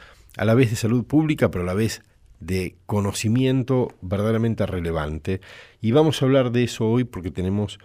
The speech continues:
la fortuna de contar en el estudio de Radio Nacional con un, un importante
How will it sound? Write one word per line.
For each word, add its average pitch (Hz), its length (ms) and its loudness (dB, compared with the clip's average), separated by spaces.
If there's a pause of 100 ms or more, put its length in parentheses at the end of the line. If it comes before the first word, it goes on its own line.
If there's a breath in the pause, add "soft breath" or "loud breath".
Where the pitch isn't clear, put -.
(380 soft breath)
la 73 300 -2
fortuna 123 680 -2
de 101 120 0
contar 90 600 -6 (420 loud breath)
en 87 140 -8
el 85 80 -6
estudio 110 360 -2
de 98 60 0
Radio 95 200 -2
Nacional 95 420 -4
con 92 400 -4 (380 loud breath)
un, 87 440 -4
un 85 460 -8 (320)
importante 110 1000 -2